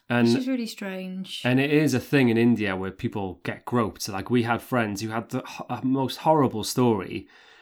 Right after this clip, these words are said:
Speaker 1: which was, um, that somebody literally, like, pulled one of our friends' tops down, and his friend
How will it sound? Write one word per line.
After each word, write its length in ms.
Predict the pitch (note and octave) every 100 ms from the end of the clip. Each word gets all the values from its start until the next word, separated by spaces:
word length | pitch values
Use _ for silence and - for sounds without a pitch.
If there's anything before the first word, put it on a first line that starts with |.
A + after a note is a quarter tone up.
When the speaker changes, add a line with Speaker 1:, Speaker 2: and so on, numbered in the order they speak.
| _
Speaker 1:
which 260 | - B2 -
was, 380 | B2 A#2 - - -
um, 480 | A#2 A2 G#2+ A2 - _ - - _
that 220 | A2+ B2+ -
somebody 280 | C3 B2
literally, 360 | A#2+ C3+ - A#2+
like, 240 | A2 -
pulled 340 | - C#3 C3+ B2
one 120 | A#2
of 60 | A2
our 120 | G#2
friends' 320 | - A2 G#2+
tops 420 | - C3 C3 -
down, 460 | - F#2+ - G#2 G2+ _ _ _ -
and 320 | A#2 B2+ F#2
his 240 | G#2+ B2
friend 340 | - B2 A#2